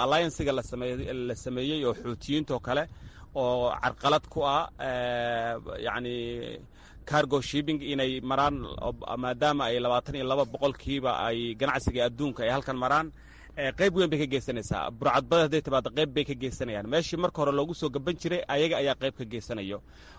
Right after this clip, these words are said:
Waxaa tusaale yar ku filan, shacabku ay wada ogyihiin, shantii kun oo waqtigii madaxweyne Farmaajo la diray, eh, waxay u badnaayeen ciidamada badda. Yacni, hubkooda ayaa la siinayaa oo ciidamada badda,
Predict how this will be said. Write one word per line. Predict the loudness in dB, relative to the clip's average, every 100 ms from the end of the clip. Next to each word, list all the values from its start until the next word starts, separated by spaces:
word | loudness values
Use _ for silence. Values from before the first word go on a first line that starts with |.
| -2
Waxaa | 0 2
tusaale | 2 6 6
yar | 4
ku | 2
filan, | 0 2
shacabku | 2 2 2
ay | 2
wada | 2 0
ogyihiin, | 0 0 0 -2
shantii | -2 -2 -2
kun | -2 0
oo | 2 0
waqtigii | -2 -4 -2
madaxweyne | -2 -2 -4
Farmaajo | -4 0 2 2
la | -2
diray, | -2 0 0 -2 -8 -20 -20 -12 0
eh, | 4
waxay | 4 4
u | 4
badnaayeen | 2 2 2 4
ciidamada | 2 4 4 2
badda. | 2 2 0 -4 -4
Yacni, | -2 -2 -2 -4 -4 -8 -2
hubkooda | 0 2 4 4
ayaa | 6 4
la | 4
siinayaa | 2 0 2 2 2 2
oo | 2 0 0
ciidamada | -2 0 -2 0
badda, | 0 2 2